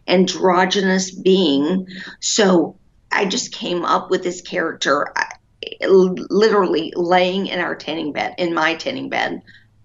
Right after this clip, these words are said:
um, something I bought with my retirement money from Turner Broadcasting Entertainment. Thank you very much.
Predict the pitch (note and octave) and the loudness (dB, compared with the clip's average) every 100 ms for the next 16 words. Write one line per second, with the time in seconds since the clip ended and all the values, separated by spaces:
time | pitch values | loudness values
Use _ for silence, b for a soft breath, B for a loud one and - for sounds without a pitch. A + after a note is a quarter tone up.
0 | - - D#3+ D#3+ F3 - _ _ - - | -8 -4 -4 -4 -8 -10 _ _ -14 -10
1 | F#3+ F2 - - - - - - - - | -4 -2 -2 0 -2 -2 -6 -2 -2 -4
2 | - F#3 - - - D#3 - - D3+ D#3+ | -6 -4 -4 -4 -4 -4 -6 -6 -6 -6
3 | B B - F#3 E3 E3+ E3 E3 - E3+ | B B -4 -2 0 0 0 -2 -4 -4
4 | - D3 - - C#3+ C#3+ - - - - | -4 -4 -6 -6 -4 -2 -2 -2 -4 -4
5 | - C#3 - C3 - - | -2 0 0 -2 -4 -6